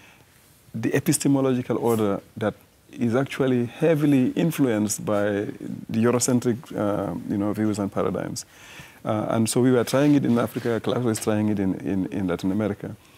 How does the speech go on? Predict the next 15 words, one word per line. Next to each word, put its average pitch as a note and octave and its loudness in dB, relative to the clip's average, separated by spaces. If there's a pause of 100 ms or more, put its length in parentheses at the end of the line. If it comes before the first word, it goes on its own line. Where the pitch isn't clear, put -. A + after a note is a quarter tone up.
(200)
And A2+ 0
together A#2+ 4
we G#2+ 4
realized G#2+ 2
that F2+ 2
actually G2+ -2
there G2+ 0
was G2+ -4
a A2 -2
lot G#2 0
more A2 -2
we G2 -2
could F#2+ -6
do B2 -4
together, G2 -6